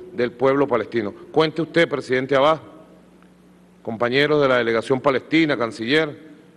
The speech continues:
cuenten ustedes que el pueblo venezolano y el gobierno bolivariano que yo presido estará hoy, mañana y siempre al lado de la causa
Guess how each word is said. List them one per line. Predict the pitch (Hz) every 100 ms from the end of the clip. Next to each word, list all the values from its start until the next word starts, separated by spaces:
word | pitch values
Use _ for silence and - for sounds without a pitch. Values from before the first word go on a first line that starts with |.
| _
cuenten | - 143 147 143
ustedes | 143 175 185 170 - - - - - - - _ -
que | - 123
el | 107
pueblo | 143 160 170
venezolano | 156 143 135 123 117 104 - - - - -
y | 113
el | 117
gobierno | 120 143 175 175 165
bolivariano | 151 139 123 151 151 135
que | 123
yo | 127
presido | 147 147 190 214 190 - - - -
estará | 139 - - 131 160 185 - - - - - -
hoy, | 170 185 143 107 - - -
mañana | 127 139 135 175 196 196 165 - -
y | 139
siempre | 135 214 240 233 - 233 - - - -
al | 170 156
lado | 196 214 220
de | 190
la | 156
causa | - 180 180 180